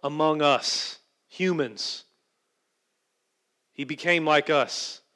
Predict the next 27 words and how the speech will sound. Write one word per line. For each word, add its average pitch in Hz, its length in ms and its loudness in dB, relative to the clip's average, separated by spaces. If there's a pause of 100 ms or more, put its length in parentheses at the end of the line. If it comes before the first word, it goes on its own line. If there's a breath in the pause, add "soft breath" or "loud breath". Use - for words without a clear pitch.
(960)
knows 160 260 4
what 151 120 4
we 147 100 2
like, 143 340 4
knows 143 260 2
what 143 160 4
we 139 100 -2
don't 147 280 2
like, 131 400 0 (1400)
had 151 200 -2
emotions, 151 840 0 (640)
laughed, 147 580 4
cried, 139 580 6 (640)
was 139 140 -4
angry, 147 560 0 (1400)
ate 165 220 2
food, 156 460 6
food 160 300 4
that 147 100 4
he 147 100 4
enjoyed, 156 480 6
probably 147 240 2
food 160 300 2
that 151 140 4
he 151 80 2
didn't 151 200 0
enjoy, 139 500 2